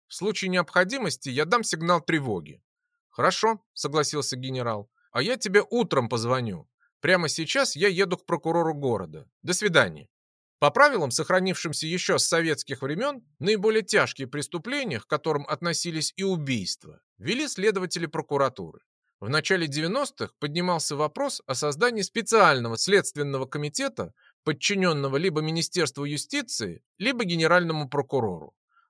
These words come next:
Однако все планы так и остались планами. В результате следственные части имелись одновременно в трех крупнейших ведомствах: в прокуратуре, в Ф С Б и М В Д. При этом следственное управление в контрразведке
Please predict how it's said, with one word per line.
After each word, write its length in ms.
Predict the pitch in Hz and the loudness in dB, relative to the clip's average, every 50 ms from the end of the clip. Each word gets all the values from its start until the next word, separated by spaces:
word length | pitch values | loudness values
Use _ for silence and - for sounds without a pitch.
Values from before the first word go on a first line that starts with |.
| _ _ | _ _
Однако 400 | - 127 131 165 175 - - 160 | -2 0 2 2 0 2 0 -4
все 240 | 135 - - 180 160 | -4 -2 -2 -2 -2
планы 380 | - 214 269 285 277 247 165 | 0 2 4 4 4 4 0
так 260 | 123 - 247 247 - 160 | 2 2 0 2 4 2
и 20 | |
остались 440 | 143 - - - 160 165 151 139 - | 2 2 2 0 0 0 0 -4 -4
планами. 640 | - - 123 113 98 90 82 80 80 78 76 - _ _ _ _ _ _ _ _ | -4 0 0 0 0 0 -4 -10 -14 -16 -18 -20 _ _ _ _ _ _ _ _
В 100 | 101 104 | -2 0
результате 600 | 131 143 127 143 147 139 - 254 277 277 269 139 113 | 0 2 2 0 -2 2 4 4 4 4 2 -2 -6
следственные 640 | - - 175 185 - - - 147 143 139 139 135 | -2 0 0 0 0 -2 -6 -6 -4 -4 -4 -4
части 500 | - - 269 269 233 - - - 95 - - _ | -4 -2 -2 -2 -2 -4 -6 -10 -12 -14 -10 _
имелись 440 | 143 151 185 247 269 233 - - | -4 -2 -2 0 -2 -2 -2 0
одновременно 640 | 151 143 139 151 151 151 170 180 233 277 269 220 165 127 | 0 0 0 0 0 0 0 0 0 -2 -2 -2 -2 -4
в 100 | - - | -6 -6
трех 280 | - 247 277 254 254 | -2 0 0 0 0
крупнейших 600 | - 180 170 147 - 185 208 185 - - 170 - | 0 -2 -2 0 0 0 0 0 0 -2 -4 -2
ведомствах: 800 | 139 123 120 113 101 82 85 80 - - - - 76 - _ _ _ _ _ | -2 0 0 0 0 -2 -6 -8 -10 -12 -14 -18 -20 -20 _ _ _ _ _
в 100 | _ _ | _ _
прокуратуре, 840 | - 135 127 - - 139 139 135 127 - 226 277 262 208 104 - - _ _ _ _ | -4 -4 -2 0 2 4 4 4 2 0 -2 -2 0 -2 -2 -4 -8 _ _ _ _
в 220 | _ - - - 147 | _ -18 -6 0 2
Ф 180 | 139 135 123 | 2 4 2
С 60 | 110 110 | 0 0
Б 280 | 127 208 262 277 254 - _ _ _ _ | 4 4 4 4 2 -2 _ _ _ _
и 100 | 202 240 | 2 2
М 140 | 233 208 185 | 2 2 2
В 160 | 160 165 156 | 2 2 0
Д. 240 | 113 90 82 73 - _ _ _ _ _ _ - - - _ _ | 0 -2 -6 -8 -12 _ _ _ _ _ _ -20 -20 -20 _ _
При 180 | - 123 135 175 | 0 2 2 4
этом 260 | 254 277 277 160 127 | 2 2 0 -2 -4
следственное 580 | - - 175 190 180 - - 151 151 147 147 - | -2 2 2 2 2 2 -4 -4 -2 -2 -2 -2
управление 640 | - 156 131 - 170 165 160 165 156 143 127 123 117 | -4 -8 -2 0 2 2 2 0 -2 -2 -2 -4 -4
в 80 | - | -4
контрразведке 920 | - - 143 131 123 139 135 139 139 131 175 247 285 277 - _ - 190 - | -2 -4 -4 0 0 0 2 2 2 0 0 -4 -4 -4 -6 _ -10 -10 -10